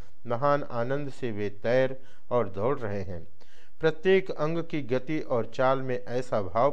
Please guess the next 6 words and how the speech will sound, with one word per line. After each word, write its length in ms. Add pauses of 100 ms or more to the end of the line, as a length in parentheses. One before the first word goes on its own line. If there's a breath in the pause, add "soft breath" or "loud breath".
परिस्फुट 540
होने 220
पर 420 (360 soft breath)
उनमें 300
अदृष्टपूर्व 800
कोमलता 840